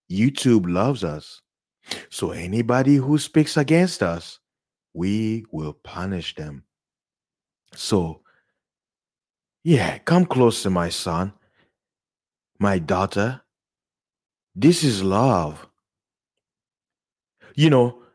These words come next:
even though our science says it takes ten to fifteen years to come with this little needle to, to give you, but you know what? Thanks to President Trump's administration and,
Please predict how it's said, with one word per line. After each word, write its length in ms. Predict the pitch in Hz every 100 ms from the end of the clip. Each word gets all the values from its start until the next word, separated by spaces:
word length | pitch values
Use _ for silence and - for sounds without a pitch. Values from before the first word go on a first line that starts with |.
| _
even 280 | 202 180 170
though 120 | 185
our 200 | 131 127
science 440 | - - 196 165
says 320 | - 143 143 120
it 120 | 104
takes 280 | 135 - - - _ -
ten 200 | 147 147
to 100 | 123
fifteen 500 | 120 110 - 156 123
years 320 | 147 165 -
to 80 | 113
come 320 | 120 123 107 - -
with 180 | 113 104
this 220 | 107 101
little 260 | 117 117 92
needle 480 | 104 190 170 127
to, 240 | 170 98 -
to 60 | -
give 260 | 185 175 156
you, 260 | 110 160 _ _ - -
but 160 | 165 185
you 80 | 202
know 160 | 214
what? 260 | 233 269 269 - _ _ _
Thanks 300 | 196 226 220
to 280 | - 170 170 -
President 500 | 170 196 190 180 160
Trump's 640 | - 147 156 185 190 - 131
administration 840 | 139 135 127 - 160 170 185 202 - - - -
and, 300 | 131 127 123